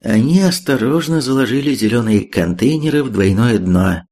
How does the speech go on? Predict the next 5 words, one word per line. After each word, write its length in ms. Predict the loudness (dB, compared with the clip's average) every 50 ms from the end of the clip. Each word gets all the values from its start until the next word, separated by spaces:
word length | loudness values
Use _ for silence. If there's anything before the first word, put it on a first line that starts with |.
| _ _ -2
запечатали 800 | 2 2 2 2 0 -8 -6 -6 -6 -4 -6 -4 -4 -2 -2 -2
его 200 | 0 -2 -4 -4
закрывающим 680 | -4 -4 -4 -4 -4 -2 0 0 0 0 -2 -6 -6 -8
арканом, 560 | -8 -8 -6 -6 -4 -4 -2 -4 -6 -6 -8 _ _ _ _ _ _ _ _ _ _ _ _ _ _
убедились, 920 | 0 2 2 2 2 2 0 0 0 0 2 2 2 2 -2 -2 -6 _